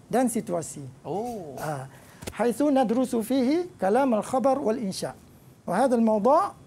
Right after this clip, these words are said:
Speaker 1: قد درسناه.
Speaker 2: مهم.
Speaker 1: وبعد ذلك عندنا أيضًا علم البيان. وهذا العلم يعلمنا كيف نعبر عما في قلوبنا، Aiman. Macam mana kita nak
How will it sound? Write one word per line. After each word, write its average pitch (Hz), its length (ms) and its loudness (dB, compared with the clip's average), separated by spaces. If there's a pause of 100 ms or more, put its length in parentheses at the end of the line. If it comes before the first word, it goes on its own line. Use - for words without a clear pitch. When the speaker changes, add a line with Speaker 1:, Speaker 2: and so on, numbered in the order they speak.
Speaker 1:
قد 233 160 -4
درسناه. 190 540 -2 (440)
Speaker 2:
مهم. 127 240 -6 (260)
Speaker 1:
وبعد 240 320 2
ذلك 262 480 2
عندنا 220 540 0 (120)
أيضًا 247 320 2 (340)
علم 247 260 2
البيان. 151 380 -2 (800)
وهذا 269 340 4
العلم 285 380 2 (480)
يعلمنا 240 800 0 (560)
كيف 269 440 4
نعبر 220 800 0
عما 220 360 2
في 208 180 -4 (140)
قلوبنا، 208 480 0
Aiman. 147 240 -8 (500)
Macam 214 300 0
mana 277 240 2
kita 233 320 0
nak 220 240 0